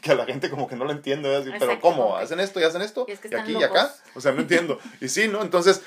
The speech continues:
Speaker 1: pero, pero sí hemos encontrado al menos el balance que a nosotros nos funciona, entre entender primero que nada que aquí el papel del soñador me toca a mí,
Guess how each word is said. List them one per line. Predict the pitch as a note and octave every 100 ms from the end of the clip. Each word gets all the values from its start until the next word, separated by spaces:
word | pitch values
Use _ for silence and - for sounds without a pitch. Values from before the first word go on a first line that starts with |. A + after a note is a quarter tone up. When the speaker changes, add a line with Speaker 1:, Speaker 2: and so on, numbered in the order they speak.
| -
Speaker 1:
pero, | D3+ D#3 D#3
pero | D#3+ D#3
sí | C#3+
hemos | E3+ G3 G3
encontrado | F#3+ C#3 D#3 F3
al | D#3+
menos | D3 G3 G3
el |
balance | C3+ B2 C#3+ F3+
que | D3+
a |
nosotros | B2 B2 C3+ D3
nos | C#3
funciona, | B2 A2+ D#3 D3+
entre | B2 B2
entender | A#2 A2+ A2+ D#3+
primero | E3+ E3 E3+ F3+
que | A#2+
nada | C3 D3
que | C#3+
aquí | A2
el | C#3
papel | C#3 D3+ D3+ D3
del | D#3
soñador | C3 A2 G#2 B2+
me | C3
toca | C3+ C3+
a |
mí, | C3+ D3+